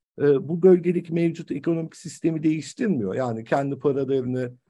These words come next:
zorunlu olarak kullandırtmıyor. Onun yerine, e,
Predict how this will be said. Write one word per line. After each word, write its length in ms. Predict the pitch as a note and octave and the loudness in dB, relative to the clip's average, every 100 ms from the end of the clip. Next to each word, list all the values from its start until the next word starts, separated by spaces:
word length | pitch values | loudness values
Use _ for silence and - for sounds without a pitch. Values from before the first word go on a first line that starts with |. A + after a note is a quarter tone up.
| _ | _
zorunlu 520 | - C#3+ D3 D3 D3 | -4 -2 -2 -4 -4
olarak 480 | C#3 B2+ C3+ C3+ _ | -4 -4 -6 -6 _
kullandırtmıyor. 920 | - B2 C3 F#3 A3+ A3 - G2+ D3+ | -14 -6 -4 -2 -2 -4 -8 -6 -2
Onun 180 | G3 A3 | 0 2
yerine, 600 | A#3+ G#3 D3+ G#2 D2 A#3+ - _ _ _ _ | 2 4 2 0 -8 -10 -14 _ _ _ _
e, 60 | - | 0